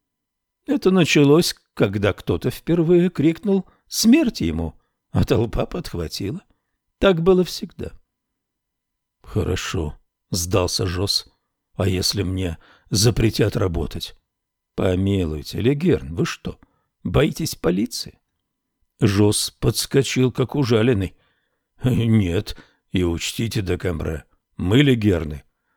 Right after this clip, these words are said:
может, и не отесанные чурбаны, но полиции мы никогда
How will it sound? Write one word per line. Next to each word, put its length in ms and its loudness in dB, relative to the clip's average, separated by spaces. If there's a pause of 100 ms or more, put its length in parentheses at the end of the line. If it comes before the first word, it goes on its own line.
(160)
может, 440 0
и 100 2
не 120 2
отесанные 800 0
чурбаны, 640 -4 (520)
но 240 2
полиции 760 2
мы 160 2
никогда 720 -2